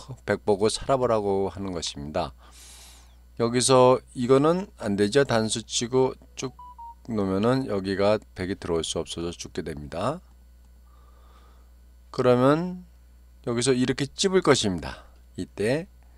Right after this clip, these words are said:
여기를 끼우면 지금 백이 요렇게 단수 쳐야죠.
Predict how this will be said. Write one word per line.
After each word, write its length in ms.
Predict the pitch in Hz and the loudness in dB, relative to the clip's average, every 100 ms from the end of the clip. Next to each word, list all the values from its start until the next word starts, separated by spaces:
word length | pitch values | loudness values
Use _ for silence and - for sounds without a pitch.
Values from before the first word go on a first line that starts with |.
| - - - - - | -20 -20 -20 -10 -6
여기를 300 | 95 92 92 | -2 -2 -2
끼우면 600 | - 107 90 113 85 - - - - - - - - - - - - | -2 -2 0 -2 -4 -8 -20 -20 -20 -20 -20 -20 -20 -20 -20 -20 -20
지금 240 | - 135 123 | -8 -6 -2
백이 320 | 120 117 123 | -2 -2 -2
요렇게 260 | 120 120 131 | -2 -2 -4
단수 380 | 107 101 - | -4 -4 -4
쳐야죠. 480 | 110 98 95 156 185 | -2 -2 -2 -4 -4